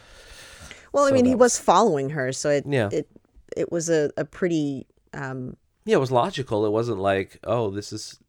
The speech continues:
Speaker 2: too convenient." Like, it made sense. It was just
Speaker 1: Where do they get money, I guess? Like, is Sully just
Speaker 2: When they kill people, I guess they
Speaker 1: I guess
Speaker 2: take
Speaker 1: they
Speaker 2: their
Speaker 1: rob
Speaker 2: money.
Speaker 1: their money, right?
Speaker 2: Yeah.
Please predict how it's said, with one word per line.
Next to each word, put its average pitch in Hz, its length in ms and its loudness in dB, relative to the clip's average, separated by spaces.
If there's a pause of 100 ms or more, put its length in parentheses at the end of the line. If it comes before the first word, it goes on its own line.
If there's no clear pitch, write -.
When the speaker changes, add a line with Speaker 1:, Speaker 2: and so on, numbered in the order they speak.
(160)
Speaker 2:
too 120 200 -4
convenient." 98 600 -6
Like, 90 200 -8
it 98 80 -8
made 104 220 -4
sense. 98 380 -8
It 69 140 -10
was 90 220 -12
just - 280 -14 (720)
Speaker 1:
Where 240 140 4
do 415 160 4
they 427 60 6
get 349 180 0
money, 170 540 -4 (260)
I 156 60 -8
guess? 117 340 -6
Like, 127 160 -8
is 165 80 -6
Sully 180 340 0
just - 400 -6
Speaker 2:
When 127 120 -8
they 127 120 -2
kill 139 240 -6
people, 107 300 -4
I 92 40 -4
guess 110 180 -6
they 104 80 -4
Speaker 1:
I - 20 -12
guess - 60 -12
Speaker 2:
take - 80 -6
Speaker 1:
they 156 60 -2
Speaker 2:
their 107 100 -4
Speaker 1:
rob - 100 -2
Speaker 2:
money. 107 140 -2
Speaker 1:
their 127 80 -6
money, 135 280 -8
right? 123 320 -12
Speaker 2:
Yeah. 113 80 -14